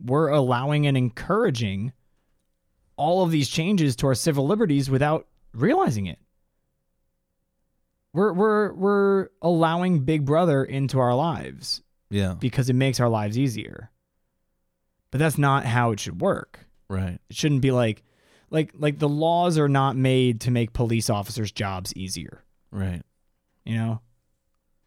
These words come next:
Speaker 1: They're made so that they can actually find the truth and, like, get to the root of a crime.
Speaker 2: Yeah, protect the innocent.
Speaker 1: Mm-hmm. This is just, everyone's probably not that guilty, but we're gonna find out just how guilty you are in case we ever need to
Speaker 2: Yeah.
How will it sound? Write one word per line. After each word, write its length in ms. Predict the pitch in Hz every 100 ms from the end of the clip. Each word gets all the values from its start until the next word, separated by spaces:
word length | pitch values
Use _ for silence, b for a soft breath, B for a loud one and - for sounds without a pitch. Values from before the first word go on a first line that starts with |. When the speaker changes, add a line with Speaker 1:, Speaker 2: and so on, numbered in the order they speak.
| _ _
Speaker 1:
They're 120 | 127
made 460 | 127 143 139 127 113
so 140 | 127
that 120 | 113
they 120 | 117
can 120 | 117 110
actually 220 | 107 107
find 300 | - 110 107
the 60 | 104
truth 360 | - 107 101
and, 80 | 101
like, 160 | 95 95 _ _
get 160 | 107 98
to 100 | 110
the 140 | 101
root 220 | 98 113
of 100 | 101
a 40 | 87
crime. 540 | - 156 131 65 52 -
Speaker 2:
Yeah, 160 | 98 90
protect 460 | 113 104 101 95
the 100 | 98
innocent. 460 | 98 95 - 87 _ -
Speaker 1:
Mm-hmm. 320 | 135 143 143 139 _ _ _ _
This 220 | 151 254
is 120 | 208 139
just, 320 | 131 113 - - - _ _ _ _ _ _ _
everyone's 380 | - 294 311 254
probably 280 | - 214 220
not 220 | 208 208
that 260 | 175 185 - - - 120
guilty, 420 | 131 240 208 160
but 180 | 139 135
we're 120 | 160
gonna 140 | 190
find 260 | 156 175 175
out 100 | 165
just 140 | 156
how 100 | 156 135
guilty 340 | 135 165 165
you 180 | 143 165
are 220 | 220 165
in 80 | 165
case 280 | 151 151 101
we 120 | 143
ever 140 | 151
need 140 | 160
to 60 |
Speaker 2:
Yeah. 60 | 156